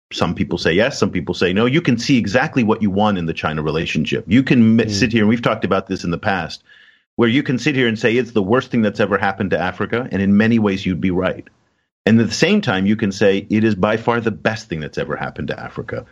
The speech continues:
Speaker 1: and you would absolutely be right as well. This is a very, very complicated relationship that exists on many, many different levels. But the fact is, though, is that the, the Chinese are more focused. In fact, just today,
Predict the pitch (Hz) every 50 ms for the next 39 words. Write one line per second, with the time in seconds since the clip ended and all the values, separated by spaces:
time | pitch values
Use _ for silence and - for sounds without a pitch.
0 | _ - - 92 90 90 85 82 80 80 - 95 85 62 73 71 71 76 71 71
1 | 71 73 69 - _ - 78 73 73 76 76 71 - - - - - - - -
2 | - - 107 117 123 113 92 98 82 73 78 85 98 127 135 135 135 135 127 117
3 | 95 104 104 98 98 92 - - - 104 101 98 - 104 95 - - 90 85 82
4 | 78 85 80 80 82 82 - - 76 - - 69 65 - - - - - _ _
5 | - 92 85 87 76 - 92 95 90 - - - - - - - 90 90 85 85
6 | 87 95 104 110 110 107 104 101 95 95 85 76 85 - 90 76 82 82 82 78
7 | 78 71 69 - - - - - - - - - - 107 - - 107 107 - -
8 | 156 170 160 165 - 139 131 127 110 80 78 78 71 76 73 62 71 87 - -
9 | 87 82 80 80 62 - _ - - 87 90 90 - 92 92 - - 117 113 113
10 | 113 110 104 104 - - 95 95 90 90 90 - 95 92 95 95 - - - 117
11 | 113 110 139 127 123 - - - - - _ _ _ _ _ _ _ _ _ -
12 | - 104 101 101 - 123 110 110 - - 139 131 - - _ _ _ - - -
13 | - 123 143 180 165 104 85 87 92 90